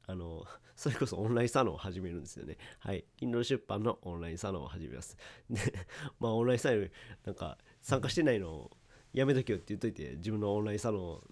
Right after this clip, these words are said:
ンの紹介するのも変な感じなんですけども、まあ、オンラインサロンを始めようと思います。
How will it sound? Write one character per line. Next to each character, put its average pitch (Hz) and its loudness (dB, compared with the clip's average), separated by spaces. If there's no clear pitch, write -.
ン 95 -6
の 95 -2
紹 95 -4
介 104 0
す 113 -4
る 110 -2
の 98 -2
も 82 -6
変 107 -4
な 107 -4
感 92 -4
じ 95 -2
な 87 -4
ん 80 -6
で 85 -6
す - -10
け - -6
ど 104 0
も、 113 0
ま 156 0
あ、 - 4
オ 160 4
ン 175 4
ラ 185 4
イ 185 4
ン - -2
サ - -2
ロ 113 4
ン - 4
を 92 2
始 101 0
め 104 0
よ 101 0
う - -4
と 80 -10
思 80 -6
い - -6
ま 76 -6
す。 - -14